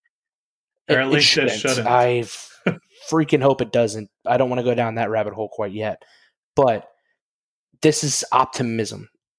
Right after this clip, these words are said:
Speaker 2: This is, this is something that the team is, is brewing within themselves. They're playing hard. They're keeping things competitive, and they are so young. And that's gotta be promising for anybody,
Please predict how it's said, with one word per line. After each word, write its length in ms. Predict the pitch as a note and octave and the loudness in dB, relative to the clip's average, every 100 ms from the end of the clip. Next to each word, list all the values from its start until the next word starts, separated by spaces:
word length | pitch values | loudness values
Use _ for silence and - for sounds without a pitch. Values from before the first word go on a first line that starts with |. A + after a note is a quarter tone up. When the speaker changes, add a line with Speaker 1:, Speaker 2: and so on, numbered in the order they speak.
| - | -8
Speaker 2:
This 200 | A#2+ - | -6 -6
is, 320 | A#2 A#2 - | -6 -8 -10
this 200 | - A#2 | -8 -6
is 120 | A#2+ | 0
something 400 | C3+ B2 C3+ B2 | 0 0 0 0
that 300 | A#2 A2+ G2+ - - _ - | 2 2 0 -6 -20 _ -8
the 80 | C3 | -6
team 540 | - C#3+ C#3 C#3 C3+ | -2 0 2 2 0
is, 180 | A#2+ A2+ | -2 -4
is 140 | A#2+ | -8
brewing 760 | - B2+ C3 C3+ C3+ C#3+ D3 D3+ | -6 2 4 4 2 -2 -8 -10
within 300 | B2 - C3 | -8 -4 -2
themselves. 800 | A#2 G2 - B2 B2+ C#3 E3+ - - _ - | -2 -4 -2 2 4 4 0 -8 -20 _ -8
They're 100 | G#2+ | -6
playing 340 | - B2 G#2+ | -2 -2 -2
hard. 640 | - - B2 B2 C3+ D3+ _ _ - | -8 0 4 4 2 -4 _ _ -6
They're 100 | A#2 | -4
keeping 260 | C3+ B2+ | -2 -4
things 220 | A#2+ B2 | -4 -4
competitive, 640 | - A2+ A#2+ B2 D3 D#3+ - | -4 -6 0 2 2 0 -4
and 140 | C3+ | -2
they 80 | C#3+ | 0
are 240 | C3 C#3+ | 2 2
so 260 | C#3+ - D3 | 0 0 0
young. 480 | A#2 A2+ E3+ B2 A#2 _ - - | 0 0 0 0 -8 _ -20 -6
And 140 | C3 | 0
that's 180 | C3+ C#3 | 2 0
gotta 240 | - C#3 C#3 | 2 2 2
be 420 | B2+ B2+ C3 B2+ _ _ _ _ C#3+ - _ - | 0 -2 -2 -6 _ _ _ _ -20 -20 _ -12
promising 580 | - C3 F3 - A#2+ B2 | 0 4 4 0 -4 -6
for 160 | - | -4
anybody, 640 | A2+ C3+ D#3 B2 A2+ A#2+ | -2 0 2 2 2 0